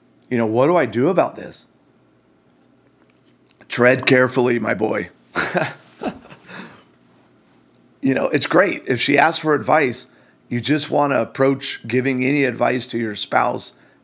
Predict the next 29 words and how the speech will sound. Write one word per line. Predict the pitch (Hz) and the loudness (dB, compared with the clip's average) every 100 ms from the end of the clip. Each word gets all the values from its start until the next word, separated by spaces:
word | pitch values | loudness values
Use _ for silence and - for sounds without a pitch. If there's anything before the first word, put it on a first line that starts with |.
| - | -6
in | 127 | -4
a | 120 | -4
gentle | - - 131 131 127 107 | -6 0 0 0 -2 -2
way, | - - - _ _ _ _ _ _ - | -4 -10 -16 _ _ _ _ _ _ -6
right? | - 104 101 - | -2 -2 -4 -6
You | 123 | -2
might | 123 - | -2 -2
want | 120 117 | -2 -4
to | |
say | 107 123 | -4 -4
something | 113 110 98 | -4 -4 -6
like, | - - | -8 -6
"Oh, | 143 156 - - _ _ - | -4 -4 -8 -16 _ _ -4
well, | - - 98 - _ _ _ _ - | -2 -2 -6 -12 _ _ _ _ -2
yeah, | 143 135 - - | 2 2 0 -6
I'd, | - 113 - _ - | -4 -6 -8 _ -8
I'd | 113 | -6
love | 113 113 160 | -4 -2 -2
to | 202 | -2
be | 180 | 0
able | 139 | 0
to | 127 | -2
give | 120 113 | -4 -6
you | |
some | 107 117 | -8 -8
advice. | 117 107 107 107 | -6 -4 -4 -6
So, | - - 113 110 101 - _ _ _ _ _ _ _ _ _ _ | -12 -6 -4 -4 -8 -12 _ _ _ _ _ _ _ _ _ _
you | 120 | -6
know, | 120 - | -4 -6